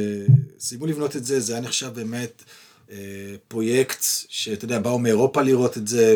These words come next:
וזה כל ה-, ה-, זה לא, לא רק הארכיטקטורה של הבתים, אבל כל ה-, כל החזון בעצם,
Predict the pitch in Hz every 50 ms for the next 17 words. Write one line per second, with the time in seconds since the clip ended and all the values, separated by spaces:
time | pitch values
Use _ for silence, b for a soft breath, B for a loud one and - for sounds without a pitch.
0 | 98 101 98 90 - 107 104 101 98 95 - - 123 131 135 131 123 120 117 113
1 | 113 110 b b b b b b b b b b b - 107 101 101 101 98 101
2 | 101 101 98 101 101 101 104 104 - - - - 117 117 120 117 117 117 123 135
3 | 143 139 - 147 131 - - - 120 - - 139 139 143 - 131 110 107 104 -
4 | - 233 226 156 123 123 113 - - 147 156 - - 151 160 151 - 139 120 113
5 | 113 139 147 156 160 151 127 104 101 - - 98 92 92 92